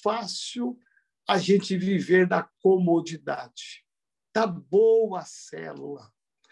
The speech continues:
A igreja tá boa.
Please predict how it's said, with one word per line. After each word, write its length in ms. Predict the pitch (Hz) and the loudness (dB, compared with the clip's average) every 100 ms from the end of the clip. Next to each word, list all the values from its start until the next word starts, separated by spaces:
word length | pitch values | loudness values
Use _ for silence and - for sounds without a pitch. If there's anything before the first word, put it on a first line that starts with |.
| - - | -20 -6
A 120 | - 240 | 2 4
igreja 600 | 208 160 196 226 190 196 | 4 4 6 6 6 2
tá 200 | - 185 | 0 -2
boa. 1040 | 151 143 139 185 185 180 160 139 123 107 | -4 -8 2 6 8 6 2 -6 -10 -16